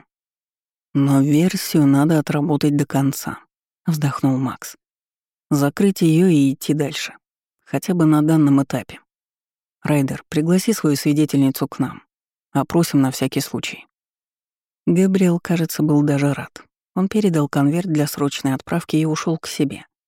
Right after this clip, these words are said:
чтобы хоть немного вздремнуть. Рие же убедил Макса, что ничуть не устал, и оба все утро обсуждали план действий.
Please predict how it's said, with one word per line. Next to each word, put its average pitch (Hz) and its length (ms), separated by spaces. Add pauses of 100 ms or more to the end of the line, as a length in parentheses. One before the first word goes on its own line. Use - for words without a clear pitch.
(120)
чтобы 160 300
хоть - 300
немного 139 360
вздремнуть. 135 640 (680)
Рие 147 320
же 180 120
убедил 170 380
Макса, 165 380
что - 220
ничуть 143 360
не 151 120
устал, 175 400
и 147 40
оба 165 300
все - 240
утро 143 320
обсуждали 135 540
план 143 320
действий. - 520